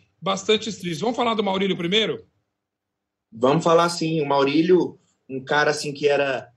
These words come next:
Speaker 2: extremamente querido na música sertaneja, assim, entre os artistas, ele era aquele cara que circulava bem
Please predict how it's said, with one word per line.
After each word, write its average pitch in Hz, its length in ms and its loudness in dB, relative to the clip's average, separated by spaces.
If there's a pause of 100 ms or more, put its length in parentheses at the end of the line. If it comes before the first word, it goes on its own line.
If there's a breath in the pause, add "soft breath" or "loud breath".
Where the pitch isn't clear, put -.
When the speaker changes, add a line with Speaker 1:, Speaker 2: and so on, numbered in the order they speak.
Speaker 2:
extremamente 190 640 -6
querido 196 460 2
na 156 80 -4
música 151 240 -8
sertaneja, 135 640 -2
assim, 123 220 -8
entre 131 160 -4
os 143 100 0
artistas, 156 640 0
ele 139 160 2
era 151 140 4
aquele 151 220 -2
cara 151 240 -2
que 160 120 -12
circulava 156 560 0
bem 156 380 -6